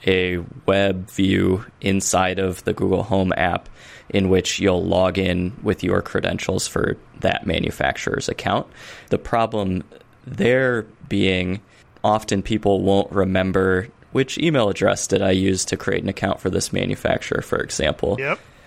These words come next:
Speaker 1: So it's sort of a, a separate flow outside of the, the login flow that you've already done with that manufacturer's app. So you'll go to this web view, you'll enter your credentials. If you did it correctly, it'll send back a code to Google,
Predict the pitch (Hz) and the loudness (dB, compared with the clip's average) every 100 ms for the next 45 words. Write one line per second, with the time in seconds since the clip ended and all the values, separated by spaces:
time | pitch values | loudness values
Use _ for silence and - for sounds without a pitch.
0 | - - 110 104 - - 151 131 104 98 | -8 0 2 2 2 2 2 2 0 0
1 | - 98 - 120 - - - 104 98 98 | 0 -2 0 -2 0 -4 -2 2 4 4
2 | - 98 - - 95 98 - - 95 98 | 2 0 -2 0 0 0 -4 -2 0 -2
3 | - - 92 92 92 95 95 - 98 92 | -6 -6 -4 0 0 0 -4 -2 0 0
4 | - 95 - 98 98 98 - 95 - - | -2 -2 0 0 -2 -2 -2 -2 -2 -2
5 | 98 - 90 95 98 - 78 - - - | -2 0 -2 -2 -2 -2 -2 -2 -4 -4
6 | - - - - - - - - - - | -4 -4 -4 -6 0 0 0 -6 -20 -20
7 | - - 104 92 92 - 131 139 131 - | -20 -4 2 4 2 2 2 2 0 2
8 | 104 98 101 98 95 92 107 107 110 107 | 2 2 2 2 2 0 0 0 0 2
9 | 101 98 95 - 101 95 - 95 98 110 | 0 -2 0 0 0 0 -6 -6 0 2
10 | 107 - 101 95 - 98 95 - - - | 2 0 0 0 2 2 2 -2 -14 -20
11 | _ - 98 92 - 98 95 95 - 92 | _ 0 0 2 0 0 0 -2 -4 -2
12 | 92 92 - - - 92 90 - - 104 | -2 -2 -6 -16 -4 -2 -2 -4 0 4
13 | 104 104 - - - - 123 117 101 98 | 4 2 -2 -14 -10 0 2 2 2 4
14 | 101 98 98 | 4 4 2